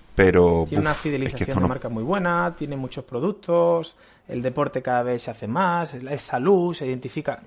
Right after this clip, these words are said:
Speaker 2: En fin, al final una marca es mucho más de lo que
Speaker 1: A ver, no tengo que mirar los flujos de caja, pero si por per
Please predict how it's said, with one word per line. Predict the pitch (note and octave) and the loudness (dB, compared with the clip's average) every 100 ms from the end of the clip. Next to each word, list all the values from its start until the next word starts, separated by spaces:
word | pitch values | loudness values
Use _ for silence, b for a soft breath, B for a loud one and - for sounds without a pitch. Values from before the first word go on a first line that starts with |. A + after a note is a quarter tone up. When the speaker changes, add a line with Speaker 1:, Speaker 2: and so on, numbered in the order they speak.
| - | -12
Speaker 2:
En | C#3+ | -8
fin, | G#3+ F3 | -6 -6
al | B2+ | -8
final | C#3+ C#3 | -6 -4
una | E3+ F3 | -2 -2
marca | E3+ F3 F3+ F#3 b b b b _ - | -2 -4 -6 -8 b b b b _ -4
es | D#3 D3+ - - _ - | -2 -2 -6 -14 _ -6
mucho | E3+ - | -6 -6
más | C#3 C3+ - | -6 -6 -6
de | C#3 | -6
lo | B2 A2+ | -6 -4
que | A#2 A2 G#2 G#2 | -6 -6 -6 4
Speaker 1:
A | |
ver, | A2 | 6
no | A#2+ | 8
tengo | B2 | 6
que | |
mirar | C3 B2 | 6 6
los | - | 6
flujos | A2+ G#2+ F#2 | 8 8 6
de | F2 | 4
caja, | G2 B2 F#2+ | 4 4 4
pero | F#2 F#2 | 4 4
si | F2 - - F2+ F#2 | 0 -4 -2 -2 0
por | F2+ F2 | 0 -2
per | - G2+ G#2+ - | 0 6 8 6